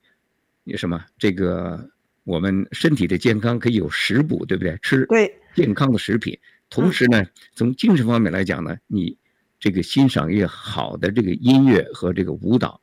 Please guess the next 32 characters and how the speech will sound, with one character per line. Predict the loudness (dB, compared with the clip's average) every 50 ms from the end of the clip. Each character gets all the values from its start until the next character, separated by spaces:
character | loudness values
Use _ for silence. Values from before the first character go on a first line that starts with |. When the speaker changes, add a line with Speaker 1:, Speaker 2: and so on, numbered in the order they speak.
| _
Speaker 1:
这 | -8 -8 -6
个 | -6 -6 -6 -4
Speaker 2:
嗯。 | -6 -6 -8 -10 -14 -18 -20 -20 _
Speaker 1:
视 | -6 -2 2 4 4 4
觉 | 4 2 0 2
的 | 2 0 0
这 | 0 -2 -4
个 | -4 -6 -8 -10 -12 -10
享 | -6 -6 -6 -6 -4
受 | -4 -2 -2 -2
啊， | -4 -8 -14 -18 _ _ _ _ _ _
Speaker 2:
嗯。 | -8 -8 -6 -6 -6 -4
Speaker 1:
是 | -2 0 0 0 -2 -4 -8 -12 _ _ _ _ _ _
有 | -4 -2 -2 -2
这 | -2 -2 0
个 | 0 -2 -4
正 | -2 0 0 2 2 0
能 | -2 -4
量， | -4 -6 -6 -8 _ _ _
对 | -2 0 0 -2
身 | -4 0 0 2 2 2
体 | -2 -6
的 | -10 -8
健 | -2 -2 -2 -2
康 | -2 -4 -6 -6
是 | -6 -8
绝 | -6 -6 -6
对 | -6 -6
有 | -8 -10
好 | -12 -16 -12
处 | -10 -10 -10 -10
的。 | -14